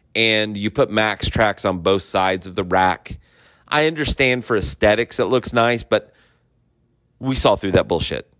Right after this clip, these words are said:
We, we know that that vehicle's never gonna, never been overlanding and never gonna go overlanding.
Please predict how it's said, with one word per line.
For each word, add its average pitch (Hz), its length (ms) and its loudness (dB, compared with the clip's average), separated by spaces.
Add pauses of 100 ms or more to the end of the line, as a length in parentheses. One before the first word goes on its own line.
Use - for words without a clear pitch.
(280)
We, 117 240 0
we 120 180 0
know 123 220 4
that 110 180 -2
that 107 220 2
vehicle's 98 460 -2
never 98 340 0
gonna, 104 420 -2
never 101 340 0
been 107 320 2
overlanding 101 760 0
and 95 120 -4
never 95 220 -4
gonna 95 180 -2
go 82 400 -4
overlanding. 78 520 -10